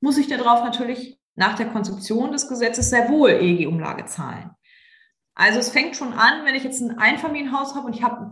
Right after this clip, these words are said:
P V drauf und obendrin habe ich aber noch eine Einliegerwohnung vermietet und versorge die mit selbst erzeugtem Strom.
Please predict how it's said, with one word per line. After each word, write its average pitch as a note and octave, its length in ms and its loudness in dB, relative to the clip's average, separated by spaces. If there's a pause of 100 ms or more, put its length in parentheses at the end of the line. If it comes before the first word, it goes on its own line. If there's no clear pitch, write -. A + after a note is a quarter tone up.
(320)
P A#3 100 2
V A#3+ 240 2
drauf C#4 400 4
und A#3 80 -6
obendrin B3+ 500 4
habe C4+ 140 6
ich - 140 -6
aber A#3+ 140 2
noch A#3+ 120 2
eine A#3+ 140 0
Einliegerwohnung G3 880 2
vermietet G#3+ 640 0
und A#3+ 160 -8
versorge A#3 420 -4
die B3 60 -4
mit A#3 100 -2
selbst G3+ 280 2
erzeugtem G#3+ 360 -8
Strom. - 440 -8